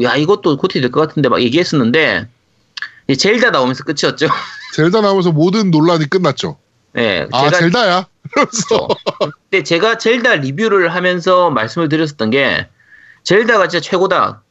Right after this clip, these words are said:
Speaker 1: 올해 고티는 젤다가 받든지 아니면 마리오만 아니면 젤다가 받는다"라고 얘기, 말씀을 드렸는데
Speaker 2: 네.
Speaker 1: 마리오가 나오고 나니까 또 달라져 버렸어요.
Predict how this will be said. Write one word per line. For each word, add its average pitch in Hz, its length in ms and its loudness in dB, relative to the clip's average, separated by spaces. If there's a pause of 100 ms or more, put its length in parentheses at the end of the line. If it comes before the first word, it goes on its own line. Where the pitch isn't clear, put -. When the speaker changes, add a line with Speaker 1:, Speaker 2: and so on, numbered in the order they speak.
(380)
Speaker 1:
올해 247 220 4
고티는 226 840 0
젤다가 208 640 0
받든지 185 680 -2
아니면 143 400 0
마리오만 139 520 0
아니면 101 340 -4
젤다가 110 340 0
받는다"라고 98 460 -2
얘기, 107 260 -2
말씀을 123 320 -2
드렸는데 123 680 0
Speaker 2:
네. 139 80 -4 (680)
Speaker 1:
마리오가 214 420 2
나오고 151 200 2
나니까 139 300 -2
또 220 140 4
달라져 180 320 -2
버렸어요. 110 380 -2